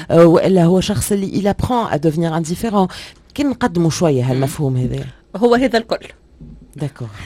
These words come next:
Speaker 2: En fait، هو ما فماش معناها مفهوم، آه، احنا كي ناخذوا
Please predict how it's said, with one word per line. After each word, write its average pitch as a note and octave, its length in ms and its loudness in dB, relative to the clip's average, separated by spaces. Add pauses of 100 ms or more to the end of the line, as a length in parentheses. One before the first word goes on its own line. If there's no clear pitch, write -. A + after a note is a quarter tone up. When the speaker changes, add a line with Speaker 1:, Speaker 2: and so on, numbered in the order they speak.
(240)
Speaker 2:
En G3 80 2
fait، A#3 260 2
هو G3 160 2
ما F#3+ 100 -2
فماش A3 460 -2
معناها F3 360 -6
مفهوم، E3+ 460 -6 (180)
آه، C#3 260 -8 (120)
احنا G3 140 -8
كي F#3 140 -6
ناخذوا F3 420 -4